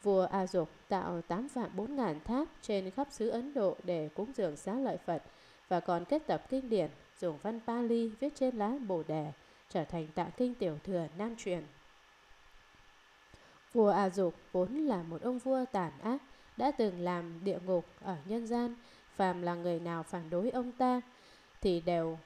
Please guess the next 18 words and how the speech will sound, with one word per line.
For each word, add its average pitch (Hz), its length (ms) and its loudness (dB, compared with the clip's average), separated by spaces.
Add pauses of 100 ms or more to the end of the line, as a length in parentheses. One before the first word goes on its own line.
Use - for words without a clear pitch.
bị 190 220 -8 (600)
tống 233 340 -2
vào 208 200 0 (180)
ngục 175 160 -2 (320)
để 170 300 2 (180)
chịu - 240 -4
cực 175 180 -6
hình. 175 240 -2 (520)
Bất 208 240 -2
cứ 196 240 4
ai 196 200 0
tống 196 260 -2
vào 180 380 0
thì 175 80 -4
không 269 220 -2
thể 185 300 0
ra 240 220 0
được. 185 180 -2